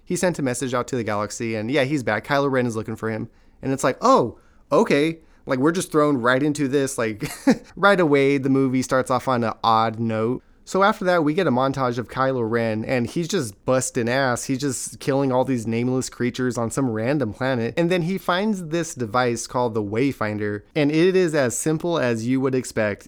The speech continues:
It leads you directly to the planet that Emperor Palpatine is on, and that planet is called Exegol. This device leads him directly to Palpatine.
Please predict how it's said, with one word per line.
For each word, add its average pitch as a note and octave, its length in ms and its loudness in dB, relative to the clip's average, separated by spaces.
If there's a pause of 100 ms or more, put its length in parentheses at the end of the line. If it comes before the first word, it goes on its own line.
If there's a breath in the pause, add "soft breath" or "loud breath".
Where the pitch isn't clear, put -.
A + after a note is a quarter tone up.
It B2 200 -2
leads B2 340 -2
you C3 100 2
directly A#2 520 -2
to C#3+ 120 -2
the B2 80 0
planet A#2 500 -4
that G#2+ 200 -2
Emperor A#2 340 -2
Palpatine A2+ 480 -6
is G2+ 120 -6
on, G#2 340 -4
and C#3+ 180 0
that D3+ 140 4
planet C#3+ 280 0
is B2+ 100 -4
called B2 240 -2
Exegol. G#2+ 600 -2
This D3 320 -2
device B2+ 800 0
leads C3+ 280 -2
him C3 240 -2
directly C3 880 0
to B2+ 180 -4
Palpatine. A2 600 -4